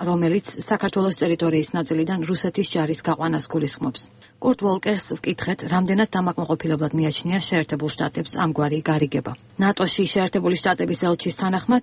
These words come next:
ეს შეთანხმება სწორი მიმართულებით გადადგმული მნიშვნელოვანი ნაბიჯია და ახლა მთავარია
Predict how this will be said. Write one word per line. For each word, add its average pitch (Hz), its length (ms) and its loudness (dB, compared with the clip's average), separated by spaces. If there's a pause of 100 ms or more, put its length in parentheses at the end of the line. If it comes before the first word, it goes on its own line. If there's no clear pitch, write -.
ეს 190 200 0 (120)
შეთანხმება 180 760 -2
სწორი 202 440 2
მიმართულებით 170 600 0
გადადგმული 165 600 0
მნიშვნელოვანი 165 720 2
ნაბიჯია 165 380 2 (340)
და - 120 -10
ახლა 220 200 2
მთავარია 170 500 0